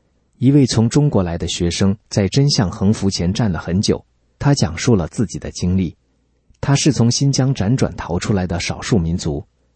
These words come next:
但只会说汉语，因为在中国，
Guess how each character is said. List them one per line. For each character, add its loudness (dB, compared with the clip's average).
但 2
只 -4
会 0
说 0
汉 0
语， -6
因 4
为 4
在 2
中 2
国， -4